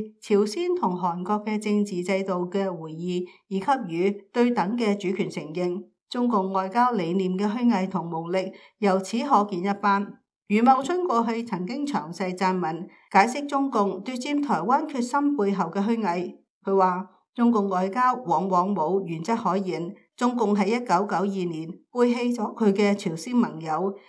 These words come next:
喺外交上承認咗韓國嘅一個平壤、一個首爾政策。同樣地，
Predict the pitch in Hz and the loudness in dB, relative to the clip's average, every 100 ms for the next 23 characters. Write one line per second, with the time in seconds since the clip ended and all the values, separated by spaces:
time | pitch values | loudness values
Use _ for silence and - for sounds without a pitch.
0 | _ 214 247 220 196 233 240 233 190 185 | _ -2 2 2 2 2 2 0 -2 -4
1 | - _ - 214 226 240 240 247 269 185 | -10 _ -2 0 2 2 2 2 2 0
2 | 165 196 202 208 202 202 269 247 202 170 | 0 0 2 2 2 0 0 2 2 0
3 | 147 165 175 180 220 202 185 160 156 185 | -4 -2 -2 -4 -6 -4 -4 -6 -6 -6
4 | 185 180 180 185 190 190 - _ _ _ | -6 -6 -6 0 0 0 -10 _ _ _
5 | 202 190 185 254 254 208 | 0 2 2 0 2 0